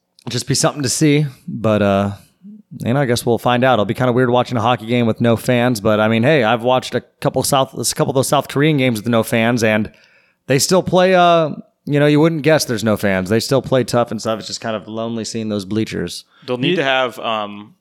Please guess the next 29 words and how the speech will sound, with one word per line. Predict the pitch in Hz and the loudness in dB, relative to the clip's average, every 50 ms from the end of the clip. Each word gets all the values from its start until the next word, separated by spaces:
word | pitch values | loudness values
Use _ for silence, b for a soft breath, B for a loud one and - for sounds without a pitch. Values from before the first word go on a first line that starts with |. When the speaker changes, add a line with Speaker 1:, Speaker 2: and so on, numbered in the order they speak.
| _ - | _ -16
Speaker 2:
like, | 110 104 98 - | -14 -14 -14 -10
robots | 110 110 127 151 127 120 107 104 101 - - - - - - _ - _ _ _ - | -2 0 0 2 2 2 0 0 -2 -4 -8 -10 -10 -12 -14 _ -20 _ _ _ -8
up | - 123 - | -8 -6 -4
against | 123 120 117 - - | -4 -6 -6 -6 -8
the | 110 | -6
glass | - 104 104 113 123 - - | -4 -2 -2 -2 -2 -4 -8
so | - 107 | -10 -6
that | 110 107 101 | -6 -6 -6
when | 110 110 107 | -6 -8 -8
they | 104 101 | -8 -10
come | 101 - - 117 110 | -8 -8 -10 -8 -6
by, | 104 98 98 107 110 113 117 117 b b b b b b - | -4 -4 -2 -2 -2 -2 -4 -8 b b b b b b -20
that | 107 - | -18 -14
someone | - 113 107 98 | -12 -12 -10 -8
hits | 90 117 107 - | -8 -8 -8 -8
the | - 120 | -10 -8
glass, | 95 101 101 107 120 117 - - | -6 -4 -4 -4 -4 -6 -10 -14
'cause | 113 107 101 101 - - - - | -14 -16 -16 -16 -20 -18 -10 -8
otherwise | 113 123 117 107 104 104 104 | -6 -4 -2 -2 -2 -4 -6
it's | 107 107 | -10 -12
just | 101 98 - | -12 -12 -12
gonna | 107 101 | -12 -12
be | 98 98 | -12 -10
weird | 98 101 107 104 101 | -8 -6 -6 -6 -8
for | - | -12
the | 98 98 | -18 -12
players. | - 107 104 101 101 101 - - - - | -10 -8 -8 -8 -10 -12 -16 -18 -18 -16
Speaker 3:
Yeah, | 143 127 143 147 | -10 -4 -2 0
Speaker 1:
Yeah. | 143 135 127 | 0 0 0